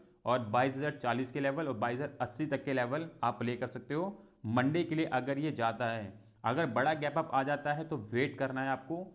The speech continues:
तुरंत एंट्री नहीं बनानी है, पन्द्रह से बीस मिनट रुक जाना कि कहीं इक्कीस नौ सत्तर के ऊपर अगर खुल रहा है ये, अगर मंडे के दिन नौ सौ सत्तर के ऊपर आसपास खुल रहा है, इक्कीस नौ सत्तर के आसपास खुल रहा है, तो वेट करना है कि कंटिन्यूअसली अगर ये हडल फेस कर रहा है इस लेवल पे,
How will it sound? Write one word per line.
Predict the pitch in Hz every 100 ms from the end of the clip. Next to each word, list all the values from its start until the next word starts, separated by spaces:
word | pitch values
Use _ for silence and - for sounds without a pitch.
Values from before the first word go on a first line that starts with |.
| - _ _ _
तुरंत | 151 160 170
एंट्री | 139 139 151
नहीं | 131 123
बनानी | 143 147 143 151 156
है, | 180 208 - _
पन्द्रह | 131 131 139
से | 147
बीस | 131 120 131
मिनट | 147 135
रुक | 143 135
जाना | 139 151 175 - - _
कि | 131
कहीं | - 143 165
इक्कीस | 135 - 156 175
नौ | 139 139
सत्तर | 147 - 151
के | 151
ऊपर | 151
अगर | 143 143
खुल | 139 139
रहा | 139
है | 131 104
ये, | 95 - - - _
अगर | 113 120 151 - - -
मंडे | 120 123 135
के | 147
दिन | 139 160 127
नौ | 131 131
सौ | 147
सत्तर | 139 - 143
के | 139
ऊपर | 139 147
आसपास | 131 127 147
खुल | 139 131
रहा | 135 135
है, | 139 -
इक्कीस | 120 - 143
नौ | 131
सत्तर | 127 131 131
के | 127
आसपास | 127 127
खुल | 127 123
रहा | 131
है, | 151 180 - _ _
तो | 139
वेट | 110 143 160
करना | 151 139 151
है | 165
कि | 160
कंटिन्यूअसली | 165 143 139 151 147 160
अगर | 151 147 160
ये | 160
हडल | 123 143
फेस | 147 151 151
कर | 139
रहा | 143
है | 139
इस |
लेवल | 131 127 135
पे, | 120 104